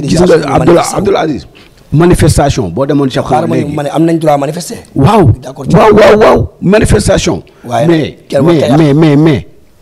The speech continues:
Speaker 1: mais président bañul, bañul, bañul manifestation.
Speaker 2: Mhm.
Speaker 1: Manifestation, kenn bañu ko. Mais di manifestation,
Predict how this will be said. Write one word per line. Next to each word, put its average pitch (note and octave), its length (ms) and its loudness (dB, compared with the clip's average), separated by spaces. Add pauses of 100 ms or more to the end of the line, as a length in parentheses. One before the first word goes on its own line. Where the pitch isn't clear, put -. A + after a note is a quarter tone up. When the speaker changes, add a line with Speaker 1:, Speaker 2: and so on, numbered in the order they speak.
(320)
Speaker 1:
mais C3 220 2
président D#3 460 0
bañul, D3 300 0
bañul, D3 260 0
bañul D3+ 240 2
manifestation. E3+ 760 0
Speaker 2:
Mhm. G#2 280 -10
Speaker 1:
Manifestation, F#3+ 640 -4 (600)
kenn A3 200 -2
bañu C3+ 220 0
ko. - 160 -4 (800)
Mais C3+ 160 4
di C#3 100 2
manifestation, E3+ 760 0